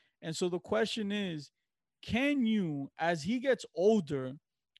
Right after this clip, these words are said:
really rely on Kawhi Leonard to be your number one guy?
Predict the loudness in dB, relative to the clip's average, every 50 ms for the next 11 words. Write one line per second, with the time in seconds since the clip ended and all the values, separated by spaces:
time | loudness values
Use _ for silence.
0 | _ -12 -6 -2 0 0 0 0 -2 -2 0 0 0 2 2 0 0 0 -2 -4
1 | -6 -8 -8 -6 -2 2 2 2 2 2 0 -2 -2 -4 -4 -4 -6 -8 -8 -12
2 | -12 -14 -12 -10 -10 -8 -6 -4 -4 -4 -4 -4 -4 -4 -4 -4 -4 -4 -4 -4
3 | -4 -4 -2 -2 -2 0 -2 -2 -6 -8 -12